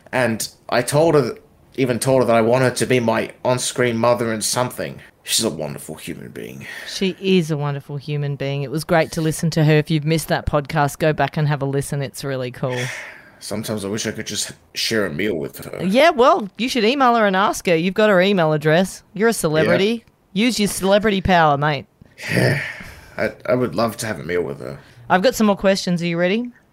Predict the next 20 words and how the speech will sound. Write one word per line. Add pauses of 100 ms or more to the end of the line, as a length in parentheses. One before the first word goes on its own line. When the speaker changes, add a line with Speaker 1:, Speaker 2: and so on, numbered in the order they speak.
(220)
Speaker 1:
Yep. (420)
Speaker 2:
What
is
your
favourite
way
to
relax?
That's
from
Lauren
Faslick. (340)
Speaker 1:
Well,
my
favourite
ways
to
relax
is
just